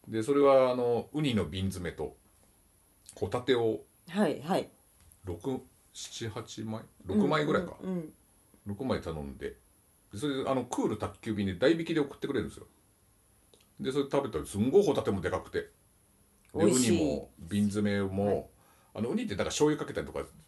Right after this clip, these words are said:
Speaker 1: 全然しなくて、もうこう白米とウニでもういけちゃう感じの。
Speaker 2: うん、うん。まあ、なんならそのままチュルッとね、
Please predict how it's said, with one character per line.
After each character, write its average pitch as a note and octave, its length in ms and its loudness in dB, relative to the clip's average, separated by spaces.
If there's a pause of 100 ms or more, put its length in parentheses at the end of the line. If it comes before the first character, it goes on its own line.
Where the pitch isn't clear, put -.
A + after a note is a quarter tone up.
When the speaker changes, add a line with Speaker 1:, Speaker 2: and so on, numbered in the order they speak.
Speaker 1:
全 G#2+ 140 -4
然 A2 60 0
し A#2+ 140 -2
な C#3 100 -2
く - 100 -12
て、 F#2+ 80 -4
も E2 220 -8
う E2 100 -10
こ G#2+ 120 -6
う - 40 -10
白 F#3+ 260 0
米 F3 300 2
と D3+ 320 4 (240)
ウ C3+ 100 0
ニ A#2+ 200 2
で A#2 160 2
も E2 100 -4
う E2 40 -6
い E2+ 40 -6
け G2+ 160 0
ち F#2 120 -2
ゃ F#2+ 40 2
う G2 240 -2
感 G2 240 -4
じ D#2 100 -10
の。 D2+ 100 -8
Speaker 2:
う - 40 -4
ん、 - 40 -2
う - 20 -2
ん。 G3 40 -2
ま A3 80 0
あ、 - 20 0
な B3 40 -4
ん - 20 -4
な B3+ 100 0
ら G#3+ 60 0
そ A3+ 160 -2
の A3+ 100 2
ま A#3 120 2
ま A3+ 60 -6
チ - 140 -4
ュ B3 40 4
ル B3+ 60 4
ッ - 20 -6
と B2+ 220 -6
ね、 F3 140 -10